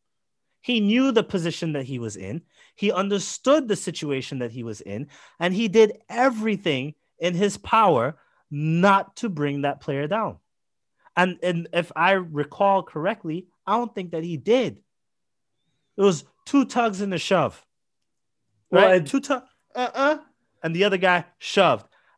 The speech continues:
Speaker 1: And the whistle was called before the player could even take the shot. Tal, how is that a, a deliberate obstruction of play? I don't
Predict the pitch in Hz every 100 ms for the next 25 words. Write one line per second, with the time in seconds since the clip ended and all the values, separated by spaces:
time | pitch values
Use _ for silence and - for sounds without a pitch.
0 | _ 175 175 160 156 147 185 214 202 208
1 | - - 208 156 156 160 156 185 190 180
2 | 185 175 196 180 160 165 165 185 262 226
3 | - - _ _ 247 220 - - 226 262
4 | 262 175 175 180 185 - 175 180 160 151
5 | 139 170 165 190 202 214 214 220 - _
6 | _ _ _ _ 156 - - 208 196 -
7 | 196 - 175 - - 247 117 123 160 151
8 | 180